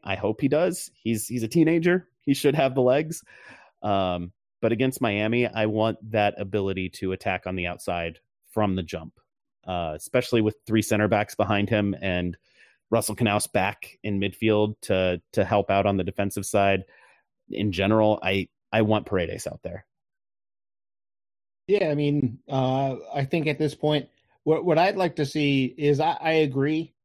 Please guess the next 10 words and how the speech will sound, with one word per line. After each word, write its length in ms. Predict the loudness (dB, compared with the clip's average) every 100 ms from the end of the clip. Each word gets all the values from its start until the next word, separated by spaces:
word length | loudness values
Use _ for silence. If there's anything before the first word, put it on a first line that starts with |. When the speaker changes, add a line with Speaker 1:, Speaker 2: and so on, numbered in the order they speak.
| -4
Speaker 2:
Um, 460 | -2 0 2 2 0
United 420 | -4 0 2 2
needs 260 | 0 -2 -4
to 80 | -2
maybe 560 | 0 2 2 2 0 _ _ _ _ _ _ _
take 180 | -6 0
a 60 | 2
little 220 | 2 2
risk 280 | 0 -4 -2
here, 320 | -2 -2